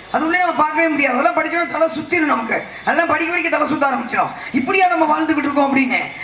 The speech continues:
எந்த நிமிஷம் வேணாலும் என்ன வேணாலும் நடக்கலாம். பூமி அப்படியே அந்தரத்துல தொங்கிக்கிட்டு இருக்கு நம்ம பூமி. அந்தர-, இந்த பூமி அந்தரத்துல தொங்கி சுத்திக்கிட்டு இருக்கு. எப்ப வேணாலும் ஏதாவது நடக்கலாம். எப்ப வேணாலும் இதை வருவாருங்க.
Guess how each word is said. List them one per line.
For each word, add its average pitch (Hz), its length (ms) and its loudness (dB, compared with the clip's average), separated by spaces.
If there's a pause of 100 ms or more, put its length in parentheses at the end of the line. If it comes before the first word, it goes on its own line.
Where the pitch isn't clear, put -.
(140)
எந்த 311 300 4
நிமிஷம் 339 260 2
வேணாலும் 339 180 2
என்ன 311 140 0
வேணாலும் 320 140 2
நடக்கலாம். 285 320 -2
பூமி 285 260 2
அப்படியே 254 240 0
அந்தரத்துல 302 320 0
தொங்கிக்கிட்டு 277 460 0
இருக்கு 254 120 -2
நம்ம 247 220 2
பூமி. 240 460 -2 (180)
அந்தர-, 269 340 2
இந்த 247 160 4
பூமி 294 300 4 (840)
அந்தரத்துல 339 440 0
தொங்கி 320 320 0 (100)
சுத்திக்கிட்டு 311 340 0
இருக்கு. - 360 -2 (300)
எப்ப 247 420 4
வேணாலும் 349 220 0
ஏதாவது 330 200 2
நடக்கலாம். - 400 0 (260)
எப்ப 247 240 2
வேணாலும் 339 120 -2
இதை 330 140 2
வருவாருங்க. 302 440 0